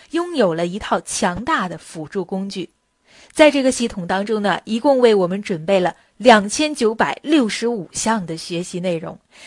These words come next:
仅仅包含的经典著作，如果家长们为孩子购买纸质书籍啊，就需要花费几万元。更为重要的是呢，里边要有教学研究成果当中的学习方法，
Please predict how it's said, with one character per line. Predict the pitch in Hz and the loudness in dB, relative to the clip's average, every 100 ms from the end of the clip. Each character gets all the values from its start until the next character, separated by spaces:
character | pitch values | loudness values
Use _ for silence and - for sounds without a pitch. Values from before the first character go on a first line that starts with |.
| - | -6
仅 | - 311 370 | -2 -2 0
仅 | 262 | -2
包 | 214 311 320 | 2 4 4
含 | 262 196 | 2 0
的 | 262 | -2
经 | - 349 359 | -4 -6 -4
典 | 302 165 | -6 -6
著 | 175 262 | -6 -8
作， | 233 247 - _ _ - | -2 -4 -4 _ _ -2
如 | 294 | 4
果 | 285 | 4
家 | 277 311 | 4 2
长 | 269 | 2
们 | 214 226 | 0 0
为 | 233 | 0
孩 | 240 - 202 | -2 -2 -2
子 | 220 | -2
购 | 269 285 | -4 -2
买 | 220 196 | -2 -4
纸 | 226 214 170 | -4 -2 -2
质 | 233 | -4
书 | 220 262 262 | -6 -6 -6
籍 | 180 175 | -4 -2
啊， | 175 - - | -2 -4 -4
就 | 269 240 | 0 0
需 | - 262 | 2 4
要 | 202 | 4
花 | 180 240 233 | 4 0 0
费 | - 202 - | -2 -4 -4
几 | - 190 170 | -8 -6 -4
万 | 151 254 180 | -4 -2 -4
元。 | 156 147 190 _ _ _ - - _ | -6 -10 -14 _ _ _ -20 -20 _
更 | 403 349 | 6 6
为 | 294 | 4
重 | 320 285 | 2 2
要 | 233 196 | 2 2
的 | 190 | 0
是 | - 202 | -2 -2
呢， | 180 - - | -2 -4 -4
里 | 208 | -2
边 | 196 247 | 4 4
要 | 262 196 | 6 4
有 | - - | 2 0
教 | - 302 | 4 4
学 | 226 226 | 4 0
研 | 226 208 | 0 0
究 | 247 | -2
成 | 285 - 214 | -6 -6 -6
果 | 233 | -4
当 | 170 226 | -2 -4
中 | 240 262 | -4 -2
的 | 226 - | -2 -4
学 | - - 240 | -6 -2 -2
习 | - | -2
方 | 247 - 311 311 | -2 0 0 -2
法， | - - | -14 -14